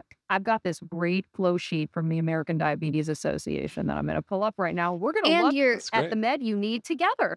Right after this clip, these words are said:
Speaker 1: <laughs> Well, there you go.
Speaker 3: Yeah.
Speaker 2: There you go.
Speaker 1: Yep.
Speaker 2: And you have the knowledge, the background knowledge to be able to say, "Oh, this is good information. This is garbage information."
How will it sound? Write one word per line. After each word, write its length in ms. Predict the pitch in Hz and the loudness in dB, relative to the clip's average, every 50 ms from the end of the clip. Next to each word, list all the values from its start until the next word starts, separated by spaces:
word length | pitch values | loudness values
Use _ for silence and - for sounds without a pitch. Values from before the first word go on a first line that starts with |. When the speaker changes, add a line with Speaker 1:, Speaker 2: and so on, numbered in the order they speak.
| - - - | -6 -4 -4
Speaker 1:
<laughs> 100 | 294 - _ _ - | -4 -4 _ _ -4
Well, 160 | - 349 480 571 - | -2 -2 -2 -2 -4
there 120 | 208 214 233 | -4 -4 -2
you 180 | 285 330 427 466 | 0 0 2 0
go. 60 | - - - 113 | 0 -2 -2 0
Speaker 3:
Yeah. 160 | 113 135 180 - | 2 2 2 2
Speaker 2:
There 180 | 285 359 339 | 2 2 2
you 140 | 330 294 262 | 2 2 0
go. 420 | 269 285 269 254 196 - - 220 - - | 0 0 0 0 0 0 -2 -8 -8 -8
Speaker 1:
Yep. 120 | 170 - - | -8 -4 0
Speaker 2:
And 120 | - 285 262 | 2 2 2
you 160 | 262 302 320 | 2 2 2
have 340 | 311 285 302 277 285 262 233 | 2 4 4 4 4 2 0
the 80 | 247 | 0
knowledge, 640 | 247 240 262 277 262 247 233 220 208 208 196 - - | 2 4 4 4 4 4 4 4 2 2 0 -6 -6
the 60 | - | -2
background 460 | - 214 220 226 - - 220 214 202 196 | 0 0 0 0 0 0 0 0 2 2
knowledge 520 | 190 180 175 175 175 175 175 175 - - | 2 2 2 0 -2 -4 -6 -8 -8 -6
to 100 | - 214 | -6 -2
be 120 | 190 190 185 | 0 2 2
able 280 | 180 180 170 170 170 | 2 2 0 -2 -6
to 160 | 165 - 196 185 | -8 -8 -12 -6
say, 480 | - - 202 196 185 170 165 170 160 - | 0 2 4 4 4 4 2 0 0 2
"Oh, 160 | - 208 214 | 2 2 2
this 240 | 196 220 226 - - | 2 0 0 -2 -4
is 120 | 208 208 | -6 -2
good 180 | - 320 320 302 | 0 2 2 4
information. 720 | 285 262 - 233 226 233 220 214 - 226 214 208 208 202 | 2 2 2 2 2 2 2 2 2 0 0 0 0 0
This 180 | 196 208 208 - | -2 -4 -4 -4
is 120 | 185 170 | -8 -8
garbage 480 | 170 165 208 196 190 180 180 180 175 147 | -2 2 2 2 2 2 0 -2 -2 -4
information." 920 | 160 165 - 180 - - - - - - - - - - 117 107 92 - 214 | -6 -6 -6 -8 -8 -8 -10 -10 -10 -10 -10 -10 -10 -10 -10 -12 -12 -14 -16